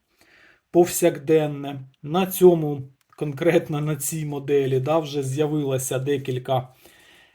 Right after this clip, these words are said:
експлуатаційних відмітин, вже вони падали, а, не тільки цей приймач. Да, тобто, ну,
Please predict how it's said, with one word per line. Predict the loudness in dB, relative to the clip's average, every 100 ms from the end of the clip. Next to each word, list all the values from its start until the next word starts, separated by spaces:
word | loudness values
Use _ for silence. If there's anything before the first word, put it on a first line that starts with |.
| -10
експлуатаційних | -6 -6 -4 -2 0 0 -4 -4 -4 -4 -4 -8
відмітин, | -8 -4 -2 0 0 0 -4 -4 -14 _ _ -14
вже | -6 -2 -2
вони | -2 -4 -4
падали, | -6 -4 -2 2 4 4 2 -4 _ _ _ _ _ _ _ _ -6
а, | -2 0 -2 -2
не | -4
тільки | -4 -8 -6 -6
цей | -2 -2 -2
приймач. | -2 -2 0 2 2 -2
Да, | -4 -2
тобто, | 0 -2 -2 -2 0
ну, | 0 -2